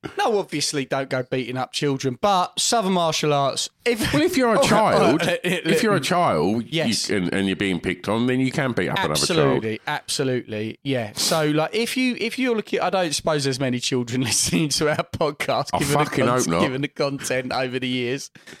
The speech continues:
Speaker 1: Um, but maybe you're a parent, and
Speaker 2: Yeah.
Speaker 1: o-, one of the best things that my, my dad ever did was he, he saw, he drove past a couple of kids and their dad walk into, uh,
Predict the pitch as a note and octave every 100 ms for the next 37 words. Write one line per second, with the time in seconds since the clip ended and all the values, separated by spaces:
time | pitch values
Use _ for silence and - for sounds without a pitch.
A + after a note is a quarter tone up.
0 | - - B3 B3+ A#3 - - C#4 D4+ E4
1 | D4+ C4 A#3 A#3+ A#3 A3+ E3 A#2+ A#2 _
2 | _ _ _ _ _ _ _ _ _ _
3 | - E3+ F3 G3 G3+ G#3 G#3 G#3+ B3+ A3+
4 | - A3+ F3+ F3+ F3+ F3+ E3 F3 F3 E3+
5 | D#3+ D#3+ D#3 - C3 B2 - _ _ _
6 | _ C#3+ C#3+ C3+ - D3+ C#3 C#3+ D3+ -
7 | - F#3 F3 E3 E3 - _ _ D#3 G3
8 | F#3+ F#3 E3 D#3 - D#3 F#3+ D#3+ - D3+
9 | C#3 D3 D3 C#3 C#3+ C3+ C3 - D#3 -
10 | C#3+ C#3 D3 C#3 C3 B2+ B2+ - C3+ C3